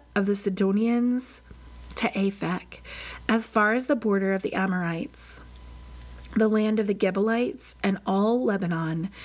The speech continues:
toward the sunrise, from Baal-gad at the foot of Mount Hermon to the entrance of Hamath, all the inhabitants of the hill country from Lebanon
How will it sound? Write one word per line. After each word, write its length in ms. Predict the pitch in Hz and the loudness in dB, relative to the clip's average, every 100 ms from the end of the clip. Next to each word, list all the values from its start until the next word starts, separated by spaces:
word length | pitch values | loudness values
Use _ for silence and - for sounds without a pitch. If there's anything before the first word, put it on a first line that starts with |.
| - - - | -16 -10 -2
toward 240 | - 196 | 0 2
the 80 | 196 | 0
sunrise, 840 | - 175 170 156 156 165 196 - - - - | 0 0 0 -2 -2 -4 -6 -8 -12 -18 -12
from 240 | - 202 196 | 2 4 4
Baal-gad 720 | 180 202 214 196 196 202 - - - - - - | 4 2 2 0 0 -2 -6 -20 -20 -18 -8 -4
at 120 | 196 | -2
the 60 | |
foot 360 | 196 - 190 - | -2 2 0 2
of 80 | 226 | 0
Mount 320 | 220 214 240 | 2 2 0
Hermon 680 | - 208 190 185 180 180 196 - - - - - | -2 0 2 2 0 -2 -4 -10 -20 -18 -16 -6
to 120 | - | 0
the 200 | 208 214 | 2 2
entrance 560 | - 214 208 233 233 - | 2 0 2 2 0 -2
of 160 | - 202 | -6 -4
Hamath, 680 | 196 190 175 170 170 - - - - - - - - - - - | 0 0 0 -4 -6 -18 -20 -18 -16 -14 -14 -14 -16 -16 -18 -4
all 360 | - 202 202 233 | 2 4 6 4
the 160 | 269 254 | 4 2
inhabitants 800 | 247 220 202 - 220 208 214 - | 2 2 0 0 0 0 0 -2
of 200 | 190 175 | -2 0
the 60 | |
hill 280 | 175 - 220 | 0 2 2
country 420 | 220 226 226 226 | 2 0 2 0
from 240 | 214 196 180 | 0 0 0
Lebanon 680 | 180 202 208 208 214 214 | 2 2 2 2 0 0